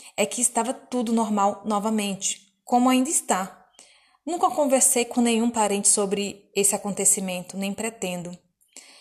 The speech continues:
Esse dia ainda marca minha vida, pois nunca me esqueci dele.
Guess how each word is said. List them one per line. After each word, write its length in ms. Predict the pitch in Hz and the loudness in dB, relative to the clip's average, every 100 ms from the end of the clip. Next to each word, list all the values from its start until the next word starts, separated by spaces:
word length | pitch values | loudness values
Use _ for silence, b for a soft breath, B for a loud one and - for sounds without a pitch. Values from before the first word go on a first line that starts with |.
| B B - | B B 0
Esse 340 | 226 226 233 | 4 4 2
dia 540 | 180 185 208 202 175 - | 0 0 2 2 0 -2
ainda 300 | 202 202 214 | -4 0 0
marca 340 | 214 233 233 | 0 -2 -4
minha 220 | 208 196 | -4 -4
vida, 500 | 175 175 165 175 175 _ _ | -6 -8 -8 -8 -10 _ _
pois 420 | 190 190 196 190 - | -2 0 2 0 0
nunca 400 | 220 240 285 240 | 2 4 2 0
me 140 | 208 | 2
esqueci 400 | 190 - 185 202 | 2 4 4 2
dele. 420 | 175 180 175 175 | 0 -2 -2 -8